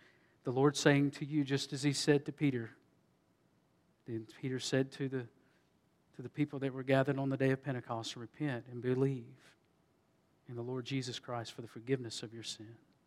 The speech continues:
And he will forgive you. He'll make you a new person today, and revival, a, a, an awakening will start in your life right here,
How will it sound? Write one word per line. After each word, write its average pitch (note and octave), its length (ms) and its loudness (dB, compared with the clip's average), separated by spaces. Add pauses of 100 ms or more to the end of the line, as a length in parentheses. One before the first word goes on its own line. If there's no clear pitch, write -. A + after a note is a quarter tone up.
(2000)
And - 120 -20
he C3+ 100 -6
will B2+ 120 -6
forgive B2+ 360 -12
you. A2 140 -16 (1300)
He'll D3 80 -8
make C3+ 260 -2
you C3+ 100 -6
a C3+ 40 -4
new C#3 140 -2
person C#3 460 -10
today, B2+ 440 -8 (160)
and B2+ 160 -10
revival, B2 580 -8 (680)
a, B2+ 60 -8
a, B2+ 180 -12
an B2+ 160 -12
awakening B2+ 680 2 (840)
will C3 140 -8
start C#3 340 0
in B2+ 100 -4
your B2 140 -8
life B2+ 160 -12 (1120)
right B2 260 -8
here, C3+ 300 -4